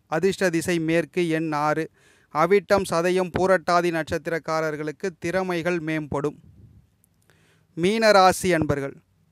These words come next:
தொழிலில் பிரபலமானவர்களின் அறிமுகம் கிடைக்கும். உயர் அதிகாரிகளிடம் உங்களின் மீதான நம்பிக்கை அதிகரிக்கும். சில முக்கியமான முடிவுகளை எடுப்பீர்கள். அரசாங்கத்திடமிருந்து எதிர்பார்த்த உதவிகள் கிடைக்கின்ற ஒரு நல்ல நாள்.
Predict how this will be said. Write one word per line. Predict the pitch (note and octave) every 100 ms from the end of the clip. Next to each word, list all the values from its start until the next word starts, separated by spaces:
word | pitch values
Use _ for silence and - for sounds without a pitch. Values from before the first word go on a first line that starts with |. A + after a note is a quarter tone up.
| _ _ _ F3
தொழிலில் | G3 A3 G#3 G#3+ F#3
பிரபலமானவர்களின் | F3 F3 G3+ G3+ F3+ F3 E3+ E3 D#3 E3 F#3+ - _ -
அறிமுகம் | E3+ F#3+ F3+ E3 F3
கிடைக்கும். | D#3 D#3+ D#3 C3+ F3+ F#3 _ _ _ -
உயர் | E3+ G#3 G3+
அதிகாரிகளிடம் | F3+ F3+ F3+ F3 E3 E3+ F3+
உங்களின் | E3 E3+ E3+ E3
மீதான | E3 E3+ E3 E3+ D#3+
நம்பிக்கை | D3 F3 F#3 F3+ F3 E3
அதிகரிக்கும். | D3+ D#3+ D#3 D3+ C3+ E3 E3+ _ _ _ _ -
சில | F#3 D#3+
முக்கியமான | D#3+ - G#3 G3 F3+ F#3 F3+
முடிவுகளை | E3 E3+ F#3+ E3+ E3+ E3
எடுப்பீர்கள். | D#3 E3 D3 D#3+ D3 - - _ _ _ _ -
அரசாங்கத்திடமிருந்து | D#3 G3+ G#3 G3 G3 F#3+ - E3+ E3 E3 E3+ F#3
எதிர்பார்த்த | E3+ E3 E3+ E3+ D#3+ - F#3
உதவிகள் | D#3 D#3+ F3 D#3+ D#3 E3+
கிடைக்கின்ற | - D#3 E3 C#3+ D3+ C#3+ E3+ D#3
ஒரு | D#3 D#3+
நல்ல | C#3+ C#3+ D3+ D3
நாள். | C#3 D3